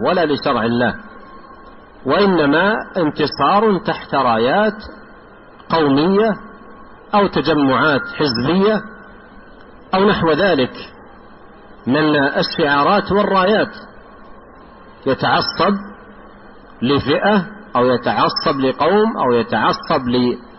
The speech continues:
لجماعة فيقاتل، ليس نصرة للدين ولا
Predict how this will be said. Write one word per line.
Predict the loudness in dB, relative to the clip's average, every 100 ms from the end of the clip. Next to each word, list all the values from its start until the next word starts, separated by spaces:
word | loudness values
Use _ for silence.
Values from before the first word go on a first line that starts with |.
| -20 -20 -20 -4
لجماعة | 0 2 2 2 0 0
فيقاتل، | 0 2 2 0 0 0 2 2 0
ليس | 0 0 2
نصرة | 0 0 -2 0 0
للدين | 0 -2 -2 0 0
ولا | 0 0 2 0